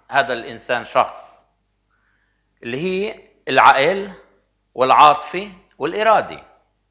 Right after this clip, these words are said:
ومنشوف في الثلاث أشياء الروح القدس مسيطر ويقود ويفكر ويشعر.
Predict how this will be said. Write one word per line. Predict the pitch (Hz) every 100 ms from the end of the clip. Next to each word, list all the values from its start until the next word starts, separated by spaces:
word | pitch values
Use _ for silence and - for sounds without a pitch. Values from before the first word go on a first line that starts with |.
| _ _ _ _ _ -
ومنشوف | - 127 233 233
في | 156
الثلاث | - 196 208 180
أشياء | 156 - 160 165 165 - -
الروح | 117 147 -
القدس | 127 - 127 139 147 - - _ _ _ 107
مسيطر | 98 - 165 131 - 85 82 92 _ _ _ _ _
ويقود | 90 98 95 - 156 107 82 - _ _ -
ويفكر | 95 95 98 - 175 - 175 175 160 - _ _ _ _
ويشعر. | 110 123 139 139 87 76 67